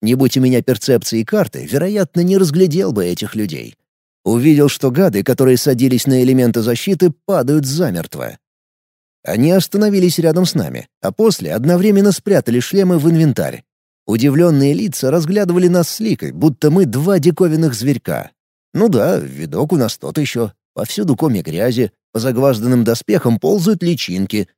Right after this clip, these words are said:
на запах уже слетелся рой кровососущих насекомых. Моя кираса паладина выглядит как лохмотья,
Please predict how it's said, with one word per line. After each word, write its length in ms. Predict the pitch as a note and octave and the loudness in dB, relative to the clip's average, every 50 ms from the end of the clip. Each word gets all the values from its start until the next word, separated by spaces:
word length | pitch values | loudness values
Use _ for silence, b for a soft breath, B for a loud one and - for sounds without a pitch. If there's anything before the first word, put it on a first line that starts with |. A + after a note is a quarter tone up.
| _ _ _ | _ _ _
на 160 | G#2+ B2 C3+ | -4 -4 -4
запах 400 | A#2+ B2 F3+ F#3+ D3 - C#3+ - | -2 0 -2 -2 0 -2 -4 -4
уже 220 | D3+ D3+ C#3+ F#3+ E3+ | -2 2 2 2 2
слетелся 600 | - - E3 E3+ - - F3+ E3+ - - E3 D#3+ | 2 0 0 0 0 0 0 -2 0 0 0 2
рой 200 | F3+ G3+ F#3 C3 | 4 4 2 2
кровососущих 840 | - E3+ F3+ F3+ E3 - F#3 F3 - G#3 G3+ E3 - G3+ F#3 - | 2 0 0 0 0 0 -2 -2 0 -2 -4 -2 -2 -4 -2 -2
насекомых. 680 | G#3 G3+ - A#3 G3+ - A2+ F2 C#2 B1+ A1 - - _ _ _ _ _ _ _ _ _ | -2 -2 -2 -4 -6 -6 -6 -8 -8 -10 -14 -16 -20 _ _ _ _ _ _ _ _ _
Моя 300 | - F2 G2+ A#2 C3 A#2+ | -6 -2 0 2 2 2
кираса 420 | - B2+ B2 C3 C3 A#2+ - C3 | 2 2 2 4 2 2 2 -2
паладина 540 | G#2+ - G#2 A2 A#2+ D#3 G3 D#3+ G#2 D#2 D2 | -4 -2 -2 -2 0 0 0 0 0 -2 -6
выглядит 540 | D2 D2+ - G3 G#3 F3 E3+ E3 D3+ E3+ C#3+ | -6 0 0 2 2 2 2 2 0 0 -2
как 220 | - F#3 F3 - | 0 -2 -2 0
лохмотья, 680 | F3 F#3 E3+ - F#3+ G#3 G#3+ F#3 A#2+ - - B1+ A1 - | 0 -2 -2 0 0 0 0 0 -2 -4 -6 -12 -12 -14